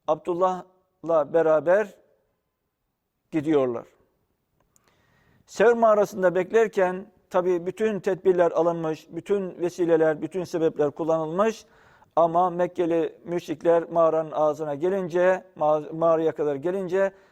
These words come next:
Hazreti Ebu Bekir endişeleniyor. Bunun endişesi üzerine Peygamber Efendimiz, "Üzülme, Allah bizimle beraberdir." diye buyuruyor. Biz sebeplere sarıldık, harekete geçtik, tedbirimizi aldık. İşte bizim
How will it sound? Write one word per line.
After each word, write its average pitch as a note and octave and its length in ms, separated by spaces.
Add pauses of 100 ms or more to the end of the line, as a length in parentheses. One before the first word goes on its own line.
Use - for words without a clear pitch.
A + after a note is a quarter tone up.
Hazreti D#3 320
Ebu D#3+ 200
Bekir D#3 420
endişeleniyor. D#3+ 920 (240)
Bunun F3 140
endişesi D#3+ 560
üzerine D#3+ 460
Peygamber D#3 420
Efendimiz, D#3 720 (600)
"Üzülme, D#3+ 640
Allah D#3 580
bizimle C#3+ 440
beraberdir." C#3 760
diye D#3+ 400 (320)
buyuruyor. D3 760 (200)
Biz F3 260
sebeplere D3+ 600
sarıldık, E3+ 680 (320)
harekete D3+ 520
geçtik, F#3 720
tedbirimizi D#3 680
aldık. F3+ 640 (280)
İşte D#3+ 320
bizim E3 380